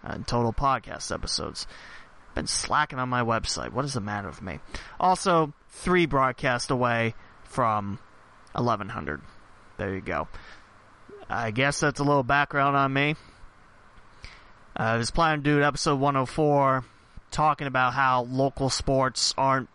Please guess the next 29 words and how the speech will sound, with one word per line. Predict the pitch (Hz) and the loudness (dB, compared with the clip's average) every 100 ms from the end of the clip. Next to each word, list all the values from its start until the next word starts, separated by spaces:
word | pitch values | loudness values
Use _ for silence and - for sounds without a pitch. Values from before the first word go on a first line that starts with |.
| - | -8
covered | - 147 123 123 | 0 0 2 0
and | 127 120 113 | 0 0 0
why | 123 123 123 | 2 2 2
that | 117 117 113 | 2 2 4
is. | 127 117 120 131 - - - - - - - - - - - - - | 4 4 2 0 -4 -10 -20 -20 -20 -20 -20 -20 -20 -20 -20 -10 -2
'Cause | 117 110 - | 0 0 -2
local | 127 151 170 180 165 | 0 2 2 2 2
isn't | - 160 160 151 147 - - | 4 2 2 0 -2 -8 -6
Columbus. | - 160 160 107 71 - - - - - - - - - - - | 0 2 0 -4 -8 -8 -8 -12 -20 -20 -20 -20 -20 -20 -20 -8
Local | 120 143 - 127 | -2 -2 0 0
is | 117 | 0
technically | - 151 98 120 | 0 -2 -2 -4
not | 120 117 95 | 0 0 0
Cincinnati | 120 110 95 98 87 92 | -2 -4 -4 -4 -2 2
either, | 190 175 170 165 | 2 2 2 2
but | 139 139 131 _ - - - | 2 0 0 _ -20 -18 -10
there | 107 | -8
you | 95 | -8
go. | - 52 - - - - - - - - - - - - | -6 -6 -6 -12 -20 -20 -20 -20 -20 -20 -20 -20 -14 -2
Might | 180 175 | 2 2
talk | 185 170 | 4 4
about | 151 151 151 143 | 4 4 4 4
that | 156 151 | 4 4
in | 147 | 2
episode | 143 - 139 | 0 2 2
one | 135 143 | 4 2
oh | 131 | 0
four, | - 170 160 156 151 | 0 2 6 6 4
but | 143 151 147 - - | 2 2 2 -2 -8